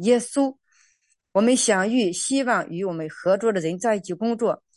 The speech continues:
想朝着同一个方向携手前进。但我们不会接受任何所谓的超级属灵大汉来操纵我们，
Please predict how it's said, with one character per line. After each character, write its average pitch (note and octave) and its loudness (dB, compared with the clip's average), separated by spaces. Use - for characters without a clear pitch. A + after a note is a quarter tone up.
想 A3+ -2
朝 F3 -2
着 F#3+ 0
同 F#3+ -6
一 A#3+ -4
个 G#3 0
方 A#3+ 0
向 F3 -4
携 G3 -2
手 E3 -4
前 D#3+ -8
进。 A#3 -2
但 C#4 2
我 B3 4
们 B3 2
不 C4+ -2
会 C4+ 2
接 C4+ 2
受 B3 0
任 B3+ 0
何 F#3 -2
所 D#3 -4
谓 F3 -4
的 D#3+ -6
超 A#3 0
级 D#3+ -6
属 D#3 -12
灵 E3 -6
大 F#3+ 2
汉 E3 0
来 C#3+ -4
操 A3 0
纵 G#3 -2
我 C#3+ -4
们， C3+ -8